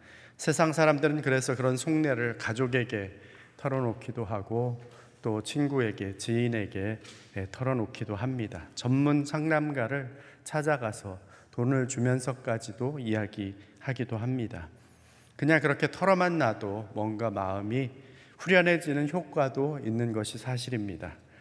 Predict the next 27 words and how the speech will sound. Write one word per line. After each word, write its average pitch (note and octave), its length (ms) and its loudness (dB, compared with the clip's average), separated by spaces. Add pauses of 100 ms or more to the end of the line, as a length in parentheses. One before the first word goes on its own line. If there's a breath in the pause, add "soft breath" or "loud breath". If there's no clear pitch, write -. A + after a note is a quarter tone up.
(180 loud breath)
그러나 B2+ 380 4
그렇다고 B2+ 420 0
해서 B2+ 160 -2
그 C#3 100 0
문제가 C3 440 6
다 A#2+ 140 2
해결되는 C#3+ 720 2
것은 D3 420 -2 (520 loud breath)
아닙니다. G#2+ 640 0 (360 loud breath)
사람에게 D3 640 4
얘기하면 A#2 680 -2
그냥 D#3 400 2
그 C#3 240 0
사람 E3 420 2
수준에서, D#3 920 -6 (580 loud breath)
어, F#2+ 640 -4
머물고 C3 420 6
맙니다. G2 600 -2 (280 loud breath)
그러나 A2+ 280 2
하나님을 D#3 500 4
믿고 B2+ 260 -2
신뢰하는 C#3 800 0 (440 loud breath)
믿음의 C3+ 340 6
사람은 B2 560 0
바로 A#2+ 240 0
그 C#3 100 0
속사정을 C3 720 -4